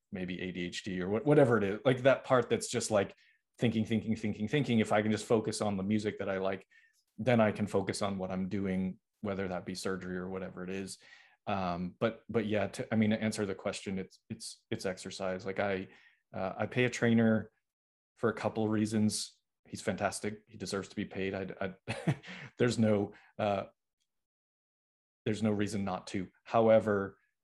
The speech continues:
for me, it's accountability and probably variability. Like, I, I would, I know how to work out. I've done sports my whole life. Like, I, I know how to exercise.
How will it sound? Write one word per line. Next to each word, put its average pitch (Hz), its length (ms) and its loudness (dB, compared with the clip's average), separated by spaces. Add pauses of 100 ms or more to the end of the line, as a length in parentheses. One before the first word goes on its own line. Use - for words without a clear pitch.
for 117 200 2
me, 101 500 0 (380)
it's - 480 -4 (220)
accountability 117 1040 0 (260)
and 95 680 -4 (1000)
probably 101 320 0
variability. 170 760 -2 (200)
Like, 107 160 -2
I, 110 320 6 (360)
I 113 120 4
would, 135 240 4 (340)
I 143 140 6
know 156 140 4
how 143 100 2
to 120 60 4
work 104 300 0
out. 127 160 6
I've 107 140 2
done 104 160 -2
sports 113 320 0
my 107 100 0
whole 98 200 -6
life. 101 240 -2
Like, 98 140 -2
I, 113 220 4
I 113 60 0
know 120 140 2
how 117 120 -6
to 107 140 -4
exercise. 101 480 -4